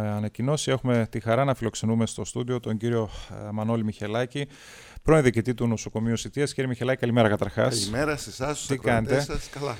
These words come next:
Speaker 2: καλά.
Speaker 1: Έχουμε καιρό να τα πούμε. Ε, θυμάμαι, ίσως να ήταν και η τελευταία κουβέντα που κάναμε εδώ,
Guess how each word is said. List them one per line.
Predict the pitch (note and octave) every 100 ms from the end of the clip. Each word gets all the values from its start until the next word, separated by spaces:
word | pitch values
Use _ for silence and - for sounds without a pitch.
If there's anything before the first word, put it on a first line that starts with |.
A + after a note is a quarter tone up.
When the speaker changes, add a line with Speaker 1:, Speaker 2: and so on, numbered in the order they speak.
| -
Speaker 2:
καλά. | B2 E3
Speaker 1:
Έχουμε | G#3+ A3
καιρό | E3+ G3+
να | F3
τα | B2+
πούμε. | - D3+ A#2+ A2 G2+ G#2 - - -
Ε, | A#2 A#2+ B2 A#2+ A#2+ A#2 A#2 A#2 A#2 A#2 A2+ A2+ G#2+ G#2+ - - _ _ _
θυμάμαι, | - A#2+ D#3 F3 C#3 _
ίσως | D3+ - E3
να | D#3
ήταν | F3
και | C3
η |
τελευταία | A2+ G#2 - D3 D#3 C3 -
κουβέντα | - G#2 C3 C#3+
που | A2+
κάναμε | - A#2+ B2 A2+ G#2
εδώ, | G2+ F#2 A#2+ A#2+ A2